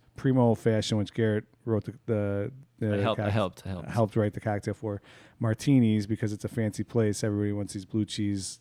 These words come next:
Speaker 1: you know, stuffed vodka martinis. And then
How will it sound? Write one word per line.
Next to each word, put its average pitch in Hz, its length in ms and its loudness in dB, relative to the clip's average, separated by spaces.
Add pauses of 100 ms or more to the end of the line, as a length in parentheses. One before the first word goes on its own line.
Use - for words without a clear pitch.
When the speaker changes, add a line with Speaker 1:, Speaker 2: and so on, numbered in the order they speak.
Speaker 1:
you 113 80 -6
know, 95 220 -6 (240)
stuffed - 400 -4 (600)
vodka 107 340 -2
martinis. 101 640 -4 (420)
And 110 160 -4
then 101 400 -2